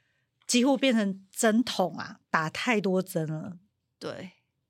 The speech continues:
Speaker 1: 对，那你可以讲一下说，啊，爸爸妈妈还有妹妹在身边，对你来说这些支持系统的帮忙重要性在哪里吗？
Speaker 2: 我觉得有支持系统非常重要，因为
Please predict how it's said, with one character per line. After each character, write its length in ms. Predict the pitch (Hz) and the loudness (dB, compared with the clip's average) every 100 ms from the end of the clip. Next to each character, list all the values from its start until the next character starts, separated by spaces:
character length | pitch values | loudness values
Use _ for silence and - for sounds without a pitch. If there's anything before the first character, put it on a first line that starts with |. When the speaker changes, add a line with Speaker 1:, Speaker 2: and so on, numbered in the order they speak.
| _ _ _ _ _ _ _ _ | _ _ _ _ _ _ _ _
Speaker 1:
对， 280 | 262 226 190 _ _ | 0 0 -2 _ _
那 160 | 220 190 - _ _ | -4 -4 -10 _ _
你 80 | 196 | 0
可 120 | 247 | 2
以 240 | 247 220 _ | 2 -2 _
讲 200 | 202 165 | -2 -2
一 60 | |
下 240 | 185 226 202 | -2 -2 -2
说， 380 | - 185 185 185 | -4 -4 -2 -4
啊， 260 | 247 262 - _ _ | -4 -6 -10 _ _
爸 100 | 233 | -2
爸 160 | 196 | 0
妈 160 | 190 196 | 0 0
妈 380 | 190 190 190 180 | 0 0 0 -2
还 100 | 175 | -4
有 80 | |
妹 200 | 156 175 | -4 -4
妹 160 | 170 170 | -4 -6
在 180 | 180 175 | -4 -2
身 320 | - 156 160 | -2 -4 -4
边， 260 | 127 120 - - - _ | -6 -6 -8 -12 -20 _
对 140 | 214 | 0
你 80 | 170 | 0
来 180 | 147 151 | -4 -6
说 180 | - 170 | -4 -4
这 100 | 170 | -2
些 180 | 180 | -2
支 180 | 175 175 | -2 -4
持 200 | 165 - | -4 -4
系 200 | 147 185 | -4 -4
统 240 | 165 180 - | -4 -8 -10
的 240 | - - _ | -12 -14 _
帮 180 | 190 | 0
忙 320 | 190 190 151 147 | 2 0 -2 -4
重 160 | 175 | -2
要 160 | 170 160 | 0 -2
性 240 | - 160 | -4 -4
在 140 | 151 151 | -6 -8
哪 180 | - | -12
里 120 | - - | -14 -14
吗？ 220 | - - _ | -16 -20 _
Speaker 2:
我 160 | 208 208 | -8 -4
觉 100 | 269 | -2
得 80 | |
有 200 | 285 185 | -2 -4
支 180 | 151 202 | -4 -8
持 160 | 190 170 | -6 -6
系 160 | 202 | -6
统 180 | 165 - - | -8 -10 -16
非 380 | - - 156 156 | -16 -8 -6 -6
常 320 | - - - | -8 -12 -14
重 240 | - 139 | -12 -12
要， 140 | 92 139 | -10 -6
因 80 | 214 | -4
为 200 | 208 | -4